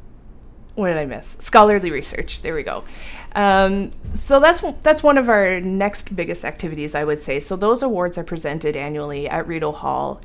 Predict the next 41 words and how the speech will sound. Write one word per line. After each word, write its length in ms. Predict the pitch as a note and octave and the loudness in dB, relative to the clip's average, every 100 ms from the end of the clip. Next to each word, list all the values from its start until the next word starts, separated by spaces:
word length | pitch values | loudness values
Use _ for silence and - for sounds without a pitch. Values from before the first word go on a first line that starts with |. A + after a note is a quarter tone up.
| - | -8
in, 440 | D3+ D3 D3 C#3+ - | -6 -6 -6 -10 -14
in 240 | - - - | -14 -14 -12
each 260 | - D#3 - | -10 -10 -10
fall. 460 | - C#3 A#2 D3+ - - - | -4 -2 -2 -6 -12 -18 -12
And, 400 | - D#3 D3 D3+ | -6 -4 -2 -2
uh, 140 | D3+ D3+ | 0 -2
it's 140 | - | -2
a 80 | A3 | -4
really 240 | A#3 D4+ C4+ | -4 0 2
nice 260 | G3 F#3 | 2 0
event. 360 | F3+ E3 D3+ D#3+ | -4 -4 -4 -4
It 80 | D#3 | -4
brings 200 | F3 F3+ | -4 -4
together 320 | B2+ E3 D#3+ | -6 -4 -4
all 120 | D#3+ | -2
those 180 | E3 D#3+ | -4 -4
recipients. 640 | D3+ - B2+ C#3+ C#3+ D#3+ | -8 -10 -10 -8 -8 -8
There's 200 | E3+ E3 | -8 -8
a 40 | |
few 320 | E3+ - F3 E3+ | -10 -8 -6 -6
other 340 | C#3+ D3 D3 | -6 -6 -6
awards 340 | - D#3+ C#3+ D3+ | -6 -6 -8 -8
that 120 | C#3 | -10
are 60 | |
presented 480 | C#3+ D#3+ D#3 D3 C#3 | -10 -12 -10 -10 -10
at 100 | C3+ | -10
that 220 | - C#3+ | -8 -10
time. 340 | - B2+ D3 A3 - - - E3 | -8 -8 -6 -8 -10 -18 -12 -4
Um, 400 | D3+ D3 D3+ - | -2 -2 -4 -4
so 220 | F#3+ F3+ | -2 2
all 200 | - C4+ | 2 2
in 120 | A3+ | 4
all, 200 | F3 E3 | 2 0
we 320 | D#3+ D#3 D3 - | -2 -8 -12 -14
sort 220 | - A3+ | -6 -4
of 120 | G3+ | -2
get 180 | E3+ D#3+ | -2 -2
a 60 | D#3+ | -4
group 300 | D#3 D#3 D3+ | -6 -8 -8
of 100 | D3+ | -8
about, 380 | D3 C3+ C3+ | -6 -6 -6